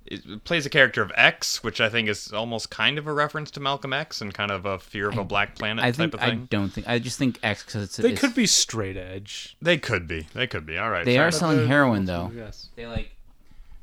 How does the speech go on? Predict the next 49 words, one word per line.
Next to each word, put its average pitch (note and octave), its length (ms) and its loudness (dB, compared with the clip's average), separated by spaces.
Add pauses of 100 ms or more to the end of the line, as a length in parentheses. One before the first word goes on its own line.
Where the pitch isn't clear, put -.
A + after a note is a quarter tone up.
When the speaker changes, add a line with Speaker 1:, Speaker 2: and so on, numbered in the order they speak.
Speaker 2:
they A#2 120 2
knock A#2+ 280 10
off C3 240 4
a G2+ 140 0
armored G#2 320 2
car G2+ 240 0
to, F2+ 180 -2
to - 160 -8
buy F2 280 -2
some G2 180 -6
heroin F2+ 360 -2
from F2+ 220 -2
the F2 160 -4
Italian G2 420 -2
mafia, F2+ 520 -4 (440)
who G2+ 380 2 (320)
all A#2+ 160 2
wear B2+ 120 4
fedoras G#2+ 680 2
and, F#2+ 260 -2
and F#2 160 -6
three-piece A2 140 -2 (100)
Speaker 1:
They're G#2 80 0
from C#3 160 4
the B2+ 60 2
Speaker 2:
suits, G2+ 120 2
Speaker 1:
forties. F2 460 0
They're, G2+ 200 2
Speaker 2:
and, G#2 100 2
Speaker 1:
they're G#2+ 160 4
Speaker 2:
uh, F#2+ 160 2
Speaker 1:
the F#2+ 60 4
Italian A#2 360 2
mafia G2+ 340 0
from G2 220 0
Speaker 2:
they A#2+ 60 4
Speaker 1:
the B2 80 4
Speaker 2:
wear A#2+ 80 4
Speaker 1:
forties. A2 120 2
Speaker 2:
roses A#2+ 420 6
in A2+ 80 4
their G#2+ 120 4
lapels, G2+ 480 0
or G2 180 0
is F#2+ 140 -4
it F#2+ 80 -10
carnations, G2 680 -4
I G#2 120 -4
believe, G#2+ 280 -4